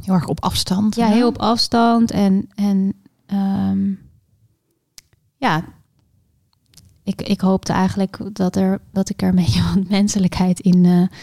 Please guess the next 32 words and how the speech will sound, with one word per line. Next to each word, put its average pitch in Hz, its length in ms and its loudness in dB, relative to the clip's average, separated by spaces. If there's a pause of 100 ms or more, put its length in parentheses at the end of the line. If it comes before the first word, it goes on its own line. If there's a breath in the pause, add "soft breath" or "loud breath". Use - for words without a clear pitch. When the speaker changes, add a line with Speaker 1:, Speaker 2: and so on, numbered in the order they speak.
(240 loud breath)
Speaker 2:
in 185 200 2
kon 170 180 0
brengen. 175 500 2 (100)
En 208 340 2
ook 202 280 0
de 196 80 0
brug 202 300 0
te 208 100 -8
kunnen 185 240 -2
slaan 170 520 0
naar, 170 480 0 (480 soft breath)
ehm, 185 600 -2
nou 202 160 0
ja, 170 60 0
naar 175 140 2
Stichting 196 340 0
Donorkind, 185 680 2
naar, 185 520 2 (200)
ehm, 190 580 2
het 208 200 0
samenwerken 196 580 2
met 190 140 2
viom. 196 260 2
Eigenlijk 202 200 0 (120)
het - 20 -2
samenwerken 196 600 2
met 196 160 0
alle, 202 360 2 (500 loud breath)
eh, 185 260 0 (100)
belangengroeperingen 180 1600 0
ook. 208 360 0
Want, - 200 -4